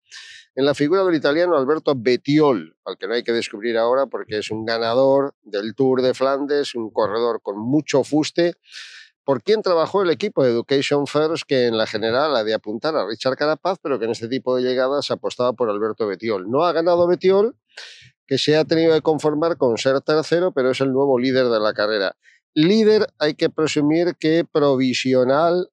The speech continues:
ante las jornadas montañosas que nos esperan y especialmente la ascensión a San Gotardo mañana, que ya hará una selección verdaderamente importante de la carrera, ¿no?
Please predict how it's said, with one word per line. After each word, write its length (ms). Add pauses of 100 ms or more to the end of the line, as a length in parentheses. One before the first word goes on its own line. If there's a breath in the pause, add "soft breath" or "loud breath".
ante 340
las 400
jornadas 560
montañosas 640
que 120
nos 180
esperan 400
y 40
especialmente 600
la 80
ascensión 460
a 20
San 200
Gotardo 420
mañana, 400
que 160
ya 180
hará 240
una 260
selección 720
verdaderamente 840
importante 540
de 100
la 100
carrera, 460
¿no? 160